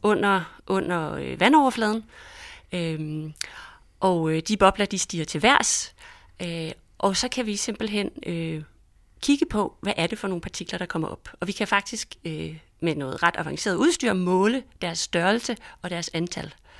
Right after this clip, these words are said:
Og, øh, vi har kunnet se, at der kom partikler op med den,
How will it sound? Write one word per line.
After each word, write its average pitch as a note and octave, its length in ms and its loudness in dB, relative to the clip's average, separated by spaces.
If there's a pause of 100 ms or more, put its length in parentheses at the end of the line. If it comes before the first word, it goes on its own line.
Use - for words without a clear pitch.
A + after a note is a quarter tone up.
(880)
Og, E3+ 300 -2
øh, D#3 280 -4
vi F#3 40 -4
har G3+ 100 -2
kunnet G#3+ 160 -4
se, D4 280 4
at G3 120 -2
der F#3+ 60 -4
kom F3 200 -4
partikler G#3+ 400 -2
op - 300 2
med F3+ 120 -2
den, F#3 160 2